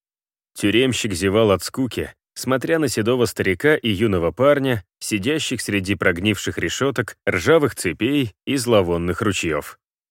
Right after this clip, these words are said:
Этих пленников заметно потрепала жизнь.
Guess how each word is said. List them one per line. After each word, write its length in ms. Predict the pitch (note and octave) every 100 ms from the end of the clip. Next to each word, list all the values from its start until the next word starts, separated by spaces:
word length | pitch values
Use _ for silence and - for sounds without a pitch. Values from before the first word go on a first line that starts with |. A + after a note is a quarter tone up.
| _ _ _ _ -
Этих 380 | G#2+ G#2+ G2
пленников 580 | - A#2 C3 A2 F#2+ F#2
заметно 520 | E2 F#2 A2 C#3+ G#2
потрепала 560 | E2 F#2 F2 G2 F#2+ F2+
жизнь. 420 | F2 F#2 D#2+ D2